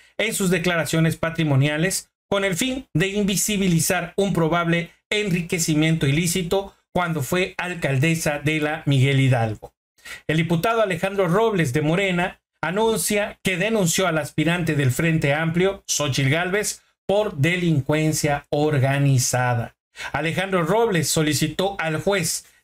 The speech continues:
que acumule todas las denuncias existentes en su contra para que se formule una sola. Y así es como estamos viendo que a través de la Cámara de Diputados,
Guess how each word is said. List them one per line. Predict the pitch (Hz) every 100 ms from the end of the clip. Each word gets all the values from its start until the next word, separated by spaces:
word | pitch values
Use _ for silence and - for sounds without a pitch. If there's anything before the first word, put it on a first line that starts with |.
| -
que | 175
acumule | 165 170 180 220 208 151 -
todas | 202 226 208
las | 175 147
denuncias | 151 165 180 175 156
existentes | 185 160 143 - 185 170 185 - - _ -
en | 190 180
su | 165
contra | 190 208 208 214 - _ _ -
para | 185 180 175
que | 180 180 -
se | - 170
formule | 165 135 135 156 156 156 -
una | 165 156 151 147 -
sola. | - - 120 - - _ _ _ _ -
Y | 160
así | 160 254 285 -
es | 185 208 -
como | 185 180 185 220
estamos | 127 - 180 185 170
viendo | 220 214 185 180 170 -
que | 160
a | 143
través | 135 135 175 165 -
de | 156 156
la | 147
Cámara | 165 165 156 156
de | 156
Diputados, | 185 165 170 170 214 220 220 -